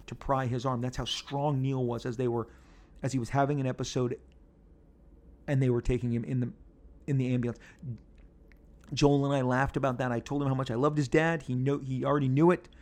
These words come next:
Um, again, he had just, I had, I had to work with the family in, in order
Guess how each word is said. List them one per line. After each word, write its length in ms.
Um, 120
again, 320
he 140
had 80
just, 260
I 100
had, 180
I 60
had 160
to 60
work 180
with 80
the 80
family 520
in, 160
in 120
order 420